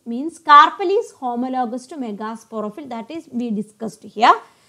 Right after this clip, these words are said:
Stachysporous means carpel consists of a bract with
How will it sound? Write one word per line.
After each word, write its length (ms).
Stachysporous 1000
means 320
carpel 540
consists 440
of 160
a 120
bract 680
with 200